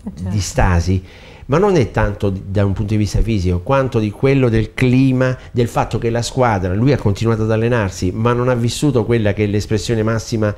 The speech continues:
Speaker 2: dell'allenamento, che poi è la domenica, la partita domenicale. E, e sono cose che, per quanto tu vivi in prima persona, puoi anche entrare nello spogliatoio, vivere insieme a loro, poi metterti in tribuna, ma, eh, non è la stessa cosa. E quel giocatore, secondo me, Gambino,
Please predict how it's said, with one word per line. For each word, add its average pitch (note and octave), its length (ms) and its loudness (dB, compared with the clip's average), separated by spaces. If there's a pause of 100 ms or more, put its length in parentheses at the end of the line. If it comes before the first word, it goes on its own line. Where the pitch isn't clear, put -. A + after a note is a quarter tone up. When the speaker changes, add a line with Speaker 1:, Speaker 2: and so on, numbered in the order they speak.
(120)
Speaker 2:
dell'allenamento, G#2 760 0
che G2+ 120 0
poi G2+ 260 0
è G2 60 2
la G2 160 0
domenica, G2 580 -2
la G2 80 -2
partita G2 300 -4
domenicale. F2+ 600 -4 (640)
E, A#2 140 0
e A#2+ 80 2
sono F3 300 2
cose B2 280 4
che, A2 80 2
per B2 140 2
quanto D3 300 0
tu B2 120 0
vivi B2+ 220 2
in B2 80 0
prima B2 160 2
persona, A#2+ 380 0
puoi B2+ 180 2
anche C3+ 200 0
entrare B2+ 200 2
nello B2+ 240 2
spogliatoio, B2 640 0
vivere B2 300 4
insieme A#2+ 260 0
a A#2+ 40 2
loro, A#2 260 4
poi A#2+ 160 2
metterti A#2+ 340 0
in A#2+ 80 -2
tribuna, A#2+ 380 0
ma, A#2+ 180 0
eh, A#2 100 -4 (260)
non C#3 300 2
è D3+ 80 4
la B2 140 2
stessa G#2+ 320 -4
cosa. F#2+ 240 -4 (220)
E D#3 340 0
quel F#3+ 220 2
giocatore, C3+ 520 2
secondo A2 320 -2
me, G#2+ 140 0
Gambino, G#2 560 0